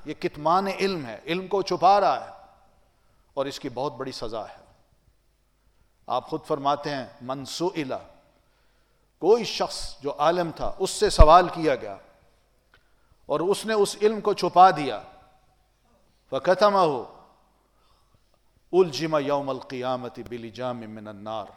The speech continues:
کل قیامت کو اللہ تعالیٰ اس کو دوزخ کی آگ کی ایک باگ پہنا دے گا کہ جو علم تمہیں دیا تھا، تم اتنے کنجوس کیوں بن گئے؟ اپنے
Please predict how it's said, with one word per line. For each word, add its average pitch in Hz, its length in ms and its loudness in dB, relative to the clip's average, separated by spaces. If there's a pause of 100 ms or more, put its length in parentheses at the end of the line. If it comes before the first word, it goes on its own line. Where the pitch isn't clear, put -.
(300)
کل 131 140 -6
قیامت 131 460 -8
کو 127 120 -10
اللہ 120 280 -10
تعالیٰ 117 240 -8
اس 113 120 -16
کو 110 120 -16
دوزخ 113 380 -14
کی 110 180 -16
آگ 117 160 -10 (100)
کی 117 120 -18
ایک 107 180 -18 (100)
باگ 127 320 0 (180)
پہنا 107 360 -12
دے 92 200 -20
گا - 80 -20 (2000)
کہ 107 120 -14
جو 127 300 -10
علم 160 200 -6
تمہیں 139 260 -8
دیا 131 280 -6
تھا، 165 280 -16 (260)
تم 139 120 -12
اتنے 147 260 -16
کنجوس 139 600 -10
کیوں 208 160 -10
بن 143 240 -12
گئے؟ 92 180 -20
اپنے - 300 -12